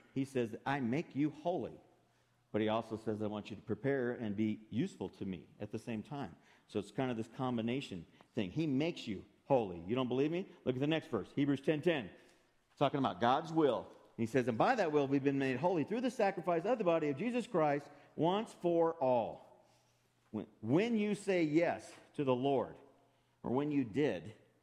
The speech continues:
you became holy on that day. Because at that moment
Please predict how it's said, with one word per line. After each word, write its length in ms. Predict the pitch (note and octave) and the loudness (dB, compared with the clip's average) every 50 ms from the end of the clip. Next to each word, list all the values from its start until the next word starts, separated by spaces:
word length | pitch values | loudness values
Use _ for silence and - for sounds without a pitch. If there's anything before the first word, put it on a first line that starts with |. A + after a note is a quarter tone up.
| _ _ _ _ _ _ _ _ _ _ _ _ _ _ _ _ _ - - | _ _ _ _ _ _ _ _ _ _ _ _ _ _ _ _ _ -14 -8
you 240 | F#2+ G#2+ D3+ G3+ G#3 | -2 0 2 4 4
became 340 | F#3+ F#3+ F#3+ G3 D#3+ D#3 | 4 2 2 0 0 0
holy 360 | D3 C#3 D3 C#3+ C3+ B2 A#2 A2 | 0 2 2 2 2 0 0 -2
on 160 | G2+ G2+ G2+ | -2 -2 -4
that 180 | G2+ G2 E2+ | -4 -4 -4
day. 220 | - G#2 F2 D#2 - - - _ _ _ _ _ _ _ _ _ _ | -2 -4 -4 -4 -8 -16 -20 _ _ _ _ _ _ _ _ _ _
Because 360 | - G#2+ - - B2+ A2+ G#2+ | -4 -2 0 2 0 2 2
at 160 | A#2 A#2 A2 - | 0 -2 0 0
that 200 | D3 C#3+ A#2+ B2 | 0 0 0 0
moment 420 | C3+ D#3+ F3 D3+ B2 A#2 A2+ | 0 0 0 0 0 -2 -4